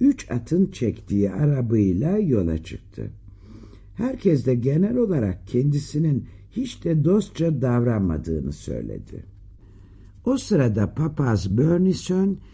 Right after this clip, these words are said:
elinde okunmuş kutsal yağlarla pazar yerinin sundurması altından geçiyordu.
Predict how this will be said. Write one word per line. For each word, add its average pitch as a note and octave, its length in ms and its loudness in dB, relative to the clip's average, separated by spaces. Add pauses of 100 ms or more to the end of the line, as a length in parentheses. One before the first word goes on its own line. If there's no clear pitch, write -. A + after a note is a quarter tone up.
(260)
elinde G#3+ 380 6
okunmuş E3+ 600 2
kutsal D#3 600 0
yağlarla B2 840 2 (300)
pazar D3+ 380 2
yerinin A#2 520 4
sundurması A#2 760 0
altından D#2+ 640 0
geçiyordu. D#2+ 800 -2